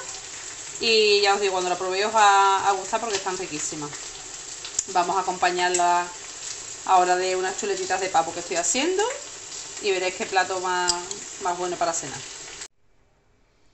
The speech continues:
Mirad, aquí os lo he puesto para, para que lo veáis. La guarnición con dos chuletitas de pavo. Mirad qué rica cena.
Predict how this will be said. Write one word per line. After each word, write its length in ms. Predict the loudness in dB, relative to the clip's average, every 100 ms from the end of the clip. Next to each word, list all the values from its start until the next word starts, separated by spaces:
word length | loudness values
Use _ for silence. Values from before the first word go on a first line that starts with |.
| _ _ _ _ _
Mirad, 340 | -4 0 2 0 -8 _ _ _ _ _ _ _ _
aquí 260 | -4 -4 -2
os 80 | -2
lo 80 | -2
he 40 |
puesto 260 | -4 -6 -4
para, 340 | -2 -2 -2
para 240 | 2 2 2
que 60 |
lo 140 | 0 2
veáis. 340 | 4 4 4 -2 -10 -20 -20 _ _ _ _ _ _ _ _ _ -10
La 120 | -6
guarnición 680 | -4 -2 -4 -4 -2 0 0 -4 -18 _ _ -14
con 120 | -8
dos 140 | -6 -6
chuletitas 480 | -6 -6 -4 -6
de 80 | -4
pavo. 300 | -2 -2 0 -4 -8 -20 _
Mirad 280 | -6 -2 0
qué 120 | 0
rica 240 | -2 -4 -6
cena. 460 | -6 -10 -10 -14